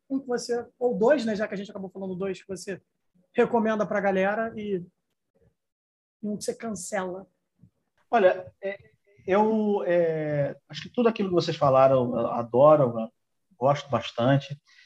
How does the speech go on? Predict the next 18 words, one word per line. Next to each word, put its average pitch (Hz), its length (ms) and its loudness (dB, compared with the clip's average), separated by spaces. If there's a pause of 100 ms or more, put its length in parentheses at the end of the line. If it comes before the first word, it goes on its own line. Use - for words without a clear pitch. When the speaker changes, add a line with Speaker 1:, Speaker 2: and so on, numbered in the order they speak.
(360)
Speaker 2:
É, 127 1120 8 (460)
também 147 280 6
vim 156 260 6
desse, 135 360 6
dessa 123 240 2
coisa 123 200 0
do 123 80 -8
teatro 117 280 0
esporte, 147 420 2
que - 40 -20
o - 20 -20
teatro 113 260 0 (100)
fala, - 160 -4
o - 360 -18
Thiago 113 240 -6
fala, 143 340 8
né, 123 140 4
do, 113 240 2